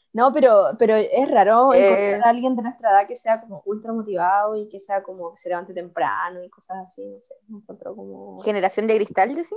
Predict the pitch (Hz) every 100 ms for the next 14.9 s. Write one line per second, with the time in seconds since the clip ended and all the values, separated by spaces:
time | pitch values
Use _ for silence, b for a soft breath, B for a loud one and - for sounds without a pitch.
0 | 480 - - - _ _ b b 202 196
1 | 269 220 - 214 226 233 233 220 262 220
2 | 240 240 254 - 254 233 233 220 220 220
3 | _ 202 180 156 135 - _ _ _ _
4 | 226 226 - 311 294 277 269 277 247 -
5 | 240 254 262 254 240 226 - 202 202 208
6 | 196 170 _ _ _ _ 196 226 247 240
7 | 202 180 226 247 254 240 202 208 233 247
8 | 240 226 _ 202 214 226 208 196 180 175
9 | 185 - - _ _ 196 180 156 190 214
10 | 185 - - - 233 247 269 277 269 262
11 | 269 254 269 294 302 285 269 _ 277 269
12 | 254 262 254 247 220 214 165 175 208 214
13 | 160 - _ 208 202 196 190 185 190 190
14 | 208 247 233 226 202 180 196 208 208